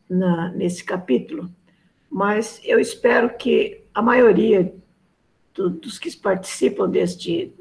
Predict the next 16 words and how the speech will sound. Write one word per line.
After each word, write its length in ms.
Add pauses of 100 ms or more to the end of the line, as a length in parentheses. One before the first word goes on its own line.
deste 300
estudo 460
do 160
André 220
Luiz 540 (600)
tenham 280
buscado, 720
se 180
não 180
tem 320
o 40
Livro 240
dos 120
Espíritos 480
em 120
casa, 540